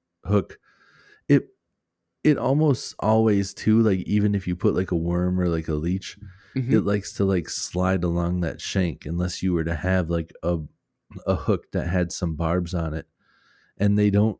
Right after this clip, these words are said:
Speaker 1: really ever have that on a jig head. You know,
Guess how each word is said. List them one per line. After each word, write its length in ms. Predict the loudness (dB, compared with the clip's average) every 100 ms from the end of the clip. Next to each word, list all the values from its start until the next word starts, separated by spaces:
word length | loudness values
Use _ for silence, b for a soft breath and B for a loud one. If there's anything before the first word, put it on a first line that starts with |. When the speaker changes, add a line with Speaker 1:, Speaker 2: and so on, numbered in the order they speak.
| _ -2
Speaker 1:
really 320 | 2 2 2
ever 200 | 2 0
have 320 | 2 2 2
that 180 | 0 0
on 160 | 0 -2
a 60 |
jig 340 | -4 0 0 0
head. 320 | -2 -6 -10 -16 -20 _ -6
You 160 | -2
know, 220 | 0 0